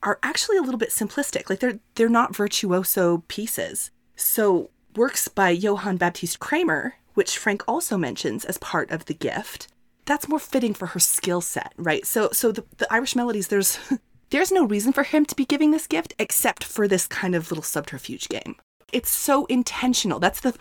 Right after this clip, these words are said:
that's the part that's kind of blowing my mind here, right? Is that the Irish melodies, it's driving this plot point for Emma.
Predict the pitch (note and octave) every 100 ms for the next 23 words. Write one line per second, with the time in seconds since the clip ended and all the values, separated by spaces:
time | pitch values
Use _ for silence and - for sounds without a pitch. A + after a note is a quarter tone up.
0 | - B3+ - - - - F3 G#3+ F3+ F3
1 | E3+ D3+ C#3 - B2 - B2+ - - -
2 | - D#3+ - E3+ F#3 - D#3+ D3+ D3 C#3
3 | - - _ _ _ - - D#3 E3 E3+
4 | F#3 F#3 D3 - - - - - - F3
5 | E3+ - D#3 C#3+ B2